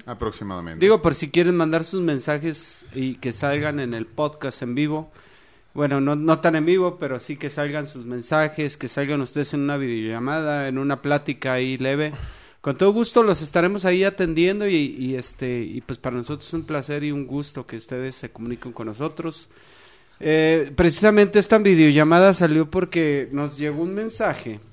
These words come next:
Speaker 2: de este compañero y nos mandaba, pues, muchas felicitaciones, mucha, este, mucho éxito para el podcast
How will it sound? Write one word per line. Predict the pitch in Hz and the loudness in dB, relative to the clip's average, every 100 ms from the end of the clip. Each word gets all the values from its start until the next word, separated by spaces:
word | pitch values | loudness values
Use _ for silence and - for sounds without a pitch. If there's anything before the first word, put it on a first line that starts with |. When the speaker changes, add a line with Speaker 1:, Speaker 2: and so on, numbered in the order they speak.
| _ _ _ _ _ _ _ _ | _ _ _ _ _ _ _ _
Speaker 2:
de | 123 147 | -10 -8
este | 147 151 175 165 156 147 143 135 - _ _ | -6 -4 -2 0 0 0 -2 -6 -10 _ _
compañero | 139 - 156 165 170 131 127 131 _ _ _ _ _ _ _ _ - | -12 -6 -2 0 0 -2 -8 -14 _ _ _ _ _ _ _ _ -6
y | 151 156 151 151 151 | -2 0 0 0 -2
nos | 156 151 | -2 -2
mandaba, | 147 147 160 175 180 175 175 170 | -2 0 0 -2 -2 -2 -4 -8
pues, | 139 135 - | -12 -12 -8
muchas | 139 143 185 175 | -6 -6 -8 -8
felicitaciones, | 175 139 147 147 147 160 156 151 156 151 - _ _ _ _ _ - | -8 -8 -8 -6 -6 -4 -4 -4 -8 -14 -20 _ _ _ _ _ -6
mucha, | 139 147 170 156 143 | -4 -2 -4 -4 -4
este, | 131 - 135 | -8 -8 -8
mucho | 135 147 170 | -6 0 2
éxito | 156 - 151 | 2 -2 -4
para | 151 147 | 0 0
el | 143 | 2
podcast | - 165 - 147 143 - | 2 2 2 -4 -4 -10